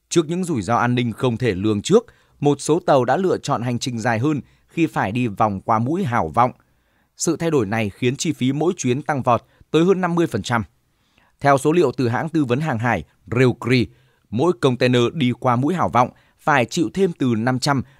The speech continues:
đến hai nghìn năm trăm đô la phụ phí. Nếu tính đến hàng triệu container lưu thông qua đây mỗi ngày,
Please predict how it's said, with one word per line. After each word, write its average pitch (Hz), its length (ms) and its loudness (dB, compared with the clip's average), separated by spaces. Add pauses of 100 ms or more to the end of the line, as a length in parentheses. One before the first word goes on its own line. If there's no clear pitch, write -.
đến 131 200 2
hai 170 200 -4
nghìn 113 200 -4
năm 113 160 -2
trăm 117 220 -4
đô 117 140 2
la 110 200 2
phụ 110 200 -8
phí. 120 340 -2 (680)
Nếu 147 140 4
tính 151 180 -2
đến 139 160 2
hàng 151 240 -4
triệu 127 240 0
container 120 540 0
lưu 117 240 2
thông 120 220 -2
qua 117 140 -2
đây 113 140 4
mỗi 139 200 0
ngày, 135 220 -2